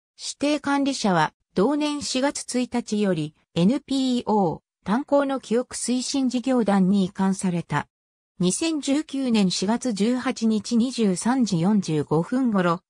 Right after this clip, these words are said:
模擬坑道で火災が発生したと通報があった。模擬坑道では四月二十七日の今期営業開始を控え、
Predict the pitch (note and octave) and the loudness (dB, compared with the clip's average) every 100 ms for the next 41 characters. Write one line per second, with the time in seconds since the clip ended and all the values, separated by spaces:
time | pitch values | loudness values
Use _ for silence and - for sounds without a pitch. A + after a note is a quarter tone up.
0 | _ F#3+ F#3 A3 - D4+ C#4+ F#3+ F3 E3 | _ -2 0 -2 -2 0 2 2 0 0
1 | F3 - _ - F#3+ C#4+ C4 B3 A#3 F#3+ | -4 -8 _ -4 -2 0 0 -2 0 -2
2 | - C#4 D4 C#4+ - C4+ G#3 F#3+ G3+ A3 | -2 -2 -2 -2 -4 -2 -2 -2 -2 -2
3 | A3+ G#3+ G3 F#3+ - - C#3+ - _ _ | -2 0 0 0 -2 -6 -6 -6 _ _
4 | _ _ _ E3+ G3 D4 - C#4+ B3+ G#3+ | _ _ _ 0 2 -2 0 2 4 2
5 | F3+ D#3+ D#3+ - F#3+ B3 C4 A#3+ D#4 C#4 | 2 -2 -4 -2 0 0 0 0 0 0
6 | G#3 E3+ - A3 C4+ C4 B3 A#3+ - A3 | 2 0 -4 -2 -2 -2 -2 -2 0 0
7 | G#3+ - E3 G3 G#3 G#3 F#3+ A3 G3 - | 0 0 2 2 2 2 0 0 0 0
8 | F3 D#3+ - _ _ - - B3+ G#3 F#3 | 0 -2 -2 _ _ -20 -4 -2 0 -4